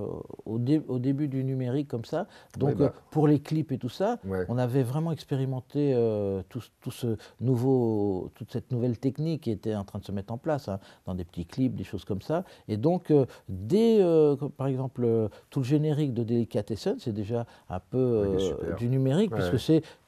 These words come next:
Speaker 1: tout piloté par
Speaker 2: Ouais.
Speaker 1: motion control avec une caméra pilotée par ordinateur.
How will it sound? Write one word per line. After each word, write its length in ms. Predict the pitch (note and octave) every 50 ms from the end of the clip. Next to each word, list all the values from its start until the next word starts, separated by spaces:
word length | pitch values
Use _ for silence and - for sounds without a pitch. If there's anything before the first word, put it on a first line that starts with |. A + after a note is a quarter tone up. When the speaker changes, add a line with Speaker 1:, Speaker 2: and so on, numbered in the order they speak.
| _ -
Speaker 1:
tout 120 | - E3+
piloté 480 | D3 D#3+ D3+ C3+ C#3 C#3 - - D#3+ D#3
par 140 | - G#2+
Speaker 2:
Ouais. 100 | A2 G#2+
Speaker 1:
motion 260 | - C3+ - - C3+ B2 A2
control 480 | - - B2+ - - - D3+ D3+ D#3 C3+
avec 300 | A#2 G#2+ A#2 A2+ - -
une 180 | A2 A2 G#2
caméra 440 | F#2+ - A#2 G#2+ A2 A2 G#2+ A#2+ C3
pilotée 320 | - G2+ G2+ G#2+ - - G2
par 160 | - G2+ G2+
ordinateur. 580 | G2+ F#2+ G2 - G#2+ A2+ B2 - - F3 B2+